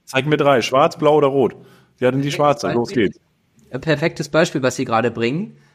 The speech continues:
Speaker 2: weil es ist ein technisch komplexes Produkt, aber
Speaker 1: Mhm.
Speaker 2: unsere Verkäufer wurden natürlich von diesem Lieferanten auch europaweit geschult.
Speaker 1: Mhm.
Speaker 2: Und es gab kaum eine bessere Vertriebsmannschaft als uns,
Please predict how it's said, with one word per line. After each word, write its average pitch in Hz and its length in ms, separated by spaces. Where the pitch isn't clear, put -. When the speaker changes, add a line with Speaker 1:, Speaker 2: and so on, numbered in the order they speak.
Speaker 2:
weil 139 540
es 156 120
ist 165 140
ein 165 80
technisch 175 320
komplexes 151 460
Produkt, - 520
aber 120 140
Speaker 1:
Mhm. 104 120
Speaker 2:
unsere 117 220
Verkäufer 147 640
wurden 165 240
natürlich 147 360
von 147 120
diesem 135 240
Lieferanten 135 640
auch 131 260
europaweit 135 760
geschult. 151 520
Speaker 1:
Mhm. 78 320
Speaker 2:
Und 101 140
es - 180
gab - 320
kaum 196 460
eine 160 180
bessere 170 420
Vertriebsmannschaft 143 960
als 131 220
uns, 185 460